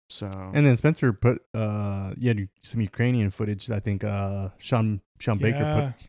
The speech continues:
Speaker 2: put, uh,
Speaker 3: yeah.
Speaker 2: reposted.
Speaker 3: Yeah. So they're going full out, like, so people are just walking around with no masks, and they're not allowing that. And th-, so they did a, they did a sting operation at a park, it seemed like, where they were protesting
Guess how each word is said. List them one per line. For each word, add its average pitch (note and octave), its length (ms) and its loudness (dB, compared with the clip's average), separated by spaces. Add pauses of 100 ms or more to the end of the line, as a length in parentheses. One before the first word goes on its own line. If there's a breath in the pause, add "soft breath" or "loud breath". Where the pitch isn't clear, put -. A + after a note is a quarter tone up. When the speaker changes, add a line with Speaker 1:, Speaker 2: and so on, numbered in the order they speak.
Speaker 2:
put, A#2 80 -6
uh, A2 40 -2
Speaker 3:
yeah. - 160 -4
Speaker 2:
reposted. G#2+ 520 -6 (240)
Speaker 3:
Yeah. C3+ 260 -6 (140)
So D3 240 -4
they're D3+ 440 0 (400 soft breath)
going D3+ 260 6
full E3 340 4
out, D3+ 380 2 (480)
like, C#3+ 180 -2 (840)
so D3+ 360 4
people D#3 280 0
are D#3 40 2
just C#3+ 120 -2
walking D3+ 280 2
around D3+ 120 2
with D3 80 2
no D3 120 2
masks, C#3+ 540 -2
and D3 200 0
they're C#3+ 80 2
not C#3 160 0
allowing C3+ 420 -2
that. C3 220 -6
And C3+ 260 -4
th-, - 140 -8
so C#3+ 140 -2
they C#3 120 0
did C#3 160 0
a, C3 220 -2 (300 soft breath)
they D#3 100 0
did C#3+ 140 2
a C3+ 40 0
sting E3+ 320 0
operation C#3+ 540 0
at C3+ 100 -2
a C3 60 -4
park, D3+ 300 0
it C#3 120 -4
seemed C#3 240 -4
like, C3+ 320 -4 (320 soft breath)
where C#3 540 0
they D3 140 4
were C#3 80 2
protesting D3+ 840 0